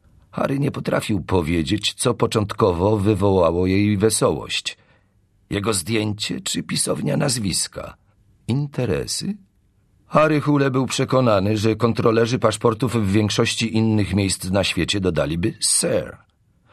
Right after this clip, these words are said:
Ale czytał, że tego rodzaju formalne, uprzejmościowe zwroty nie były szczególnie popularne w Australii.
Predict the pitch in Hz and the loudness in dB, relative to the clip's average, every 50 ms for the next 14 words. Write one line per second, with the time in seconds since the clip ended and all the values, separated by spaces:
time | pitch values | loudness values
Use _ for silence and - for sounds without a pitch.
0 | - - - - - - 123 135 139 135 - - 196 190 160 135 123 117 101 113 | -20 -20 -20 -6 0 0 2 2 2 0 -2 -4 -2 2 2 2 2 2 0 0
1 | 120 - 143 131 131 131 120 123 117 104 131 127 127 120 107 - 117 117 117 117 | 0 0 2 2 2 2 2 2 2 2 2 2 2 0 2 2 2 4 4 4
2 | 123 131 135 135 131 127 120 113 107 104 98 - 117 117 113 113 110 104 - - | 4 4 4 2 2 4 4 4 2 2 0 0 0 2 2 2 0 0 0 0
3 | 131 120 123 117 104 107 113 113 117 113 143 135 123 135 143 139 165 147 135 104 | 2 2 2 2 2 2 2 2 2 2 2 2 2 2 2 2 2 2 2 2
4 | - - - 95 87 80 95 92 95 98 95 87 - 92 87 - - 95 87 87 | 0 0 -2 -2 0 0 2 2 2 2 2 2 2 0 -2 0 0 2 2 2
5 | 78 67 65 69 67 67 64 64 65 65 - - - - - 62 52 50 50 50 | 0 0 -2 -2 -4 -2 -2 -2 -2 -2 -2 -4 -4 -4 -4 -4 -4 -6 -10 -16
6 | - - _ | -20 -20 _